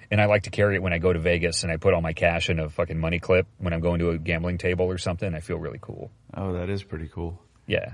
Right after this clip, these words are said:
Speaker 1: yeah, I think it's kind
Speaker 2: Yeah,
Speaker 1: of a
Speaker 2: I like
Speaker 1: pimp
Speaker 2: that. I'm
Speaker 1: move.
Speaker 2: gonna have to do that with one of my nickels or quarters or whatever.
Speaker 1: Yeah,
Speaker 2: Now.
Speaker 1: yeah, yeah. Do it. Get, you can just, you can buy those, like, nice silver money clips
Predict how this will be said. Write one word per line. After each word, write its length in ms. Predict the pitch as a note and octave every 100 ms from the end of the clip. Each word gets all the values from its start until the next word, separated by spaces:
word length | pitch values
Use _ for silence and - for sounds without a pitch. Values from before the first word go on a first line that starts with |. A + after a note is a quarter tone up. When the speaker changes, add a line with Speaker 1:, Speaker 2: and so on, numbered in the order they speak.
| -
Speaker 1:
yeah, 120 | F#2
I 40 | F2+
think 100 | F2+
it's 100 | F2
kind 160 | F2 F2
Speaker 2:
Yeah, 120 | F2+
Speaker 1:
of 40 |
a 40 | F#2+
Speaker 2:
I 40 |
like 0 |
Speaker 1:
pimp 80 | F#2+
Speaker 2:
that. 80 | F#2+ F#2+
I'm 80 |
Speaker 1:
move. 40 | A2+
Speaker 2:
gonna 120 | G2+
have 120 | G2
to 80 | F#2+
do 160 | F#2+ F#2+
that 140 | F#2
with 120 | E2+
one 160 | F2 F#2
of 80 | F2
my 180 | F2
nickels 440 | F#2+ E2 E2 E2+ E2
or 80 | E2+
quarters 440 | E2+ E2+ E2+ E2+
or 40 | E2+
whatever. 360 | E2+ E2 D#2+
Speaker 1:
Yeah, 220 | E2 C3 G#2+
Speaker 2:
Now. 60 |
Speaker 1:
yeah, 360 | F#2+ G#2+ G2+ E2+ D#2+
yeah. 220 | G2+ F2+
Do 160 | G2 G2+
it. 60 |
Get, 180 | F2+ G2+
you 140 | G#2+ G2
can 100 | F#2+
just, 140 | F2 F2
you 100 | G2+
can 140 | F#2+
buy 160 | F#2+ F#2+
those, 180 | F#2 F2
like, 180 | E2+ F2
nice 340 | F#2 F2 - _ -
silver 320 | - G#2+ F#2
money 180 | F2+ F#2
clips 360 | - F2 -